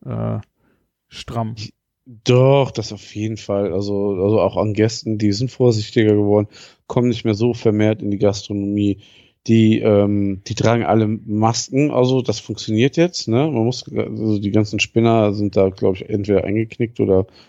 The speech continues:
Speaker 2: bleiben direkt zu Hause. Und, ähm, bei uns ist ja jetzt sogar auf der Straße Ma-, Maskenpflicht, ne? Also die
Speaker 1: Ja.
Speaker 2: Straße, wo die fette Kuh ist, musst du auch eine Maske tragen, ja.
Speaker 1: Ja.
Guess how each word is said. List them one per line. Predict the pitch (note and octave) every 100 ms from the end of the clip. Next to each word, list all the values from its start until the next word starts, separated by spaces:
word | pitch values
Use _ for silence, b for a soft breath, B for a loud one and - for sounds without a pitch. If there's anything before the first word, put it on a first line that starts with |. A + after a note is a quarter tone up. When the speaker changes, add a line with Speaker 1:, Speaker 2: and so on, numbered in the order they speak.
| b
Speaker 2:
bleiben | - G#2 G2+
direkt | G2 G2 A#2+ -
zu | B2+
Hause. | A2 B2 A#2+ B2 B2+ b b b b
Und, | - G#2 G#2 G#2 A2
ähm, | G#2 G#2+ G#2 G2+
bei | G#2
uns | G#2 B2
ist | A2
ja | A#2
jetzt | G#2+ G#2
sogar | G#2
auf | F#2+
der | - F#2+
Straße | - G#2+ G#2+ G#2+ G2 F#2
Ma-, | F#2+ - G#2+
Maskenpflicht, | G2 F#2+ - _ - - -
ne? | A2+
Also | A2 G2+
die | G2
Speaker 1:
Ja. |
Speaker 2:
Straße, | - A2+ A2 G#2+
wo | G2+
die |
fette | F#2+ G2+ -
Kuh | - A#2+
ist, | B2+ -
musst | A2 -
du |
auch | G#2
eine | G#2+
Maske | G#2+ F#2+ -
tragen, | - - - F#2+ F#2+
ja. | - G2
Speaker 1:
Ja. | A2+